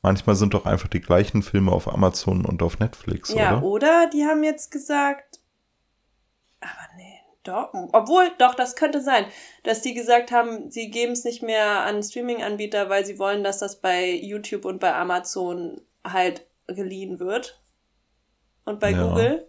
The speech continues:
Speaker 2: und so.
Speaker 1: Ah, ist kein Disney, oder?
Speaker 2: Nö. Das müsste,
Speaker 1: Okay.
Speaker 2: äh, Universal sein, glaub ich.
Speaker 1: Weird.
Speaker 2: Würde ich jetzt mal behaupten. Übrigens, Fun Fact.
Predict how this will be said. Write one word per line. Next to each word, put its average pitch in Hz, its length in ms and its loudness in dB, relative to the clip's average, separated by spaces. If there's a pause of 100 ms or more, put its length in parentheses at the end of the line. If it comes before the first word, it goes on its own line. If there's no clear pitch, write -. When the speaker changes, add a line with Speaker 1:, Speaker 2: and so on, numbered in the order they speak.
Speaker 2:
und 247 140 -8
so. 359 240 -2 (1900)
Speaker 1:
Ah, - 80 -2
ist - 120 0
kein 110 240 4
Disney, 82 460 2
oder? 110 440 2 (380)
Speaker 2:
Nö. 202 320 -4 (680)
Das 214 160 -14
müsste, 214 760 0 (100)
Speaker 1:
Okay. - 100 -12
Speaker 2:
äh, 196 300 0 (120)
Universal 202 600 -2
sein, 170 300 -6
glaub 170 240 -6
ich. - 220 -18 (880)
Speaker 1:
Weird. - 480 -2
Speaker 2:
Würde - 140 -6
ich - 100 -16
jetzt - 180 -12
mal 180 120 -8
behaupten. 180 360 -8
Übrigens, 233 560 -4
Fun 208 200 -4
Fact. 196 420 -4